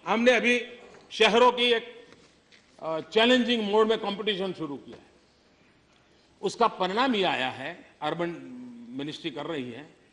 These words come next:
आज शहरों में उस शहर की elected body पर दबाव बढ़ रहा है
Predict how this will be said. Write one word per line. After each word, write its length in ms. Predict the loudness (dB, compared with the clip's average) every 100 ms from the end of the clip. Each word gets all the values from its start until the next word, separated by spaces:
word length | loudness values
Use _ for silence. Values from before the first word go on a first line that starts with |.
| _ _ _ _ _ _ 2
आज 240 | 4 2
शहरों 580 | -2 -2 -2 0 0 0
में 460 | -4 -6 -6 -10 -10
उस 300 | -12 -8 -6
शहर 280 | -4 -4
की 140 | -2 -2
elected 400 | -2 -4 -8 -8
body 200 | -4 -4
पर 180 | -6 -8
दबाव 280 | -8 -8
बढ़ 140 | -8 -10
रहा 160 | -10
है 120 | -14